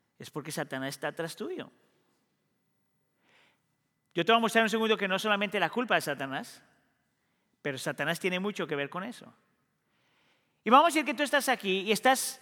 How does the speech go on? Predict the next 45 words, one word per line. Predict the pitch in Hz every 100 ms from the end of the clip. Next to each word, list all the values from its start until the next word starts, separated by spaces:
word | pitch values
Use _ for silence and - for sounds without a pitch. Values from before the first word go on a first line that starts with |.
| - - _ -
explorando | 233 - 220 240 233 277 311
el | 285
cristianismo. | 240 233 214 208 240 160 143
No | 185
te | 220
consideras | 247 233 220 233
cristiano | - 190 - 220
todavía, | 233 220 202 233
pero | 208
estás | 226 220
explorando | 233 - 196 196 233
el | 226
cristianismo. | 208 185 202 254 196 151
Tú | 196
dirías, | 190 185
"Men, | 196 202
Aníbal, | 160 208 151 - - -
tú | 196
eres | 220
el | 190
peor | 190 196
vendedor | 214 208 160 196
que | 185 214
hay. | 262 123 - - - -
¿Por | 143
qué | 185
yo | 202
me | 233
metería | 240 233 226 208 220
a |
meter | 202 170 196
cristianismo | 196 196 233 196 180
si | 175 180
eso | 196
es |
lo | 180
que |
tú | 165 175
me |
estás | 175 175
diciendo | 165 170 165
que | 156
va |
a | 151
pasar?" | 175 - -